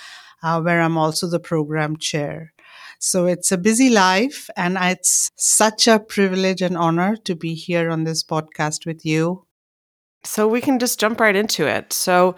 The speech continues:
Speaker 2: the topic of pursue what you love, why is this so important?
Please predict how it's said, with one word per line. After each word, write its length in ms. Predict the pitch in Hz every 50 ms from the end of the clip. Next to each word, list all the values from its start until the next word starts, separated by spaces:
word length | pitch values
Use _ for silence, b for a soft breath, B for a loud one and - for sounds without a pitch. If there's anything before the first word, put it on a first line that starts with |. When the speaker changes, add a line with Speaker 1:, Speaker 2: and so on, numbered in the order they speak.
| B B B B B B B B B B B B B B _
Speaker 2:
the 80 | - 190
topic 480 | - 226 240 240 240 254 247 240 233
of 180 | 202 185 180 -
pursue 420 | - 190 165 - - - 190 185
what 140 | 170 170 -
you 140 | - 156 151
love, 360 | 131 120 113 113 127 131 -
why 260 | - 156 160 160 170
is 120 | 175 165 165
this 140 | 165 156
so 260 | - - - 147 139 143
important? 560 | 139 139 - - 139 - - 110 101 78